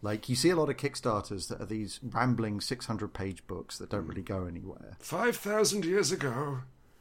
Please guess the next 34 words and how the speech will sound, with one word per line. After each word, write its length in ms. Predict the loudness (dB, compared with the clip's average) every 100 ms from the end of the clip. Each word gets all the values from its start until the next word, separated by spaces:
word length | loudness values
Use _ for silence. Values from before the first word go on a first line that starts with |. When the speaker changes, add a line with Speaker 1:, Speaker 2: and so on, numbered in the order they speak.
| -20 -18 -4
Speaker 1:
Yes, 540 | 0 0 0 -4 -6 -6
in 160 | -2
time 320 | 4 4 4
before 260 | 0 0 0
time. 380 | -2 -6 -6 -2
Speaker 2:
Mm. 300 | 0 0 -2 -2 2
Speaker 1:
And 440 | 4 4 0 -4 -10 -8
when, 420 | 2 4 4 0 -8 -16 -20 _ _ -6
if 140 | -2
that 160 | -2 0
person 320 | 0 0 -2
had 100 | -2
really, 360 | -2 -2 -4 -8 _ _
like, 260 | -4 -4 -8 _ _ _ _ _ _ -6
put 160 | -2
laser 400 | 2 2 2 0
focus 600 | -2 2 2 0 -8 -6 -4
into 220 | -4 -4
a 40 |
single 460 | -6 -2 -2 0 -2
page, 500 | -2 -2 -4 -8 -8
what 160 | -6 0
can 140 | 0
I 60 | 0
drill 320 | -2 -2 -2
down? 260 | -2 -2 -4
What's 140 | -4
the 80 | -2
most 240 | -2 -2 4
interesting 580 | 6 6 2 -4 -6 -4
thing 200 | -4 -6
I 100 | -8
can 200 | -8 -4
do? 180 | -4